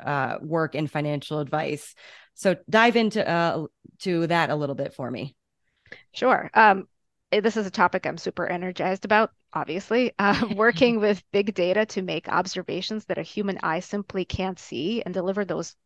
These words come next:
Speaker 2: insights is where A I can really shine and support an advisor. But what I'll stress here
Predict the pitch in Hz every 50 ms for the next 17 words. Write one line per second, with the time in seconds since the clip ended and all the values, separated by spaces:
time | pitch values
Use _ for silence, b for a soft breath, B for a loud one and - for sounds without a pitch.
0 | _ 196 190 190 - 202 247 262 - 190 180 180 175 175 175 170 180 175 B B
1 | B B B B B - 196 202 208 208 208 - - 196 185 196 214 214 214 202
2 | 185 175 - b b b b b b b b - - - 202 196 190 214 226 233
3 | 202 180 - - 190 - - 196 196 196 226 226 233 233 226 226 233 233 247 240
4 | 262 262 262 B B B B B - 196 214 240 262 277 311 - - - - -
5 | - 165 151 208 - - - 262 269 294 311 311 285